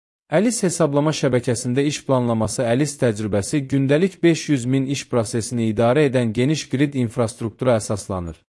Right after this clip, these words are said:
A E Universiteti maşın öyrənmə modelləri ilə iş vaxtını proqnozlaşdıraraq resurslardan daha effektiv istifadəni təmin edir. Bu yanaşma digər elmi layihələr üçün də nümunə ola bilər.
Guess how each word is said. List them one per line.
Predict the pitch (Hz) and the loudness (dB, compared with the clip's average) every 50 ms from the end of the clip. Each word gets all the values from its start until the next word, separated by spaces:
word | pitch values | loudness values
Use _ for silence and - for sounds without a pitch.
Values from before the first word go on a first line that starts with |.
| _ _ _ | _ _ _
A | - 170 196 214 214 | -2 2 2 4 4
E | 208 214 208 | 4 4 4
Universiteti | 180 165 160 151 143 151 143 135 139 - 143 135 135 185 | 4 2 2 2 4 2 2 2 0 -2 -2 -2 0 0
maşın | 170 156 143 135 135 - 190 180 | 0 2 2 0 0 -2 -2 0
öyrənmə | 156 143 135 127 127 123 123 135 147 143 135 123 | 2 4 4 4 2 2 2 2 2 2 2 2
modelləri | 123 113 120 113 110 117 117 131 160 160 135 | 2 2 2 2 2 2 2 4 4 2 4
ilə | 120 117 110 | 2 2 0
iş | - 160 156 - - 139 | 0 -4 -6 -2 -2 -2
vaxtını | 123 110 - - 120 120 117 | -2 -2 -2 -4 -4 -4 -2
proqnozlaşdıraraq | - 127 123 117 110 120 120 117 107 110 117 110 104 - - 139 156 160 156 143 123 120 | -2 0 0 0 0 0 -2 -2 0 0 0 0 -2 -2 -2 0 2 4 4 2 2 2
resurslardan | 120 113 113 - 127 110 - - 117 113 110 117 147 156 147 123 | 0 -2 -2 -4 -8 -6 -4 0 0 0 2 2 0 0 0 0
daha | 127 120 131 180 175 | 0 0 2 2 2
effektiv | 160 135 127 - 131 113 - - 156 135 | 2 0 0 -2 -4 -4 -2 -2 -4 -2
istifadəni | 127 - - - - 123 113 107 101 110 110 123 123 123 | -2 -4 -8 -4 0 0 2 2 2 0 0 -2 -2 -2
təmin | - 120 110 110 110 107 | -2 -2 0 0 0 -2
edir. | 95 90 82 87 82 - - _ _ _ _ _ _ _ - | -2 -4 -6 -8 -12 -12 -16 _ _ _ _ _ _ _ 0
Bu | 202 233 | 2 4
yanaşma | 226 202 175 156 151 139 - - - 170 175 170 156 | 6 4 4 4 2 0 0 0 0 0 0 2 0
digər | 156 190 170 170 165 147 127 127 | 0 0 2 4 4 4 4 4
elmi | 127 120 120 123 135 139 131 123 | 4 2 2 2 0 2 2 4
layihələr | 120 113 113 110 104 113 113 123 147 151 139 | 4 4 2 2 0 0 2 2 2 2 2
üçün | 127 127 - - 135 123 113 | 0 -2 -4 -4 -4 0 2
də | 127 127 | 2 2
nümunə | 120 120 120 120 117 120 120 139 | 2 2 2 0 2 2 2 2
ola | 139 131 117 104 104 98 90 95 | 4 4 4 2 2 0 0 -2
bilər. | 92 90 87 80 | -4 -4 -6 -6